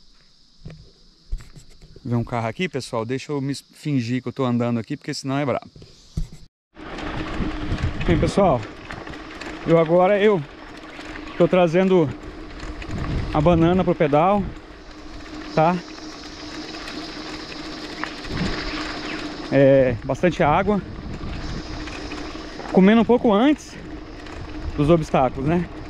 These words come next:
Que é aquela coisa, não adianta levar a banana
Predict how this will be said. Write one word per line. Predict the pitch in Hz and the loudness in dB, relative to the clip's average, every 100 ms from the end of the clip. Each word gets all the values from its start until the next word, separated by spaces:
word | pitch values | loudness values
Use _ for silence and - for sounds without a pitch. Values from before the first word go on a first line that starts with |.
| - - - - - - - - | -14 -12 -10 -8 -8 -6 -4 0
Que | 196 | 2
é | |
aquela | 196 240 | 4 4
coisa, | 233 220 | 4 4
não | 214 | 4
adianta | 220 233 | 2 2
levar | 254 233 | 2 4
a | 247 | 2
banana | 226 208 214 254 247 | 2 2 2 2 0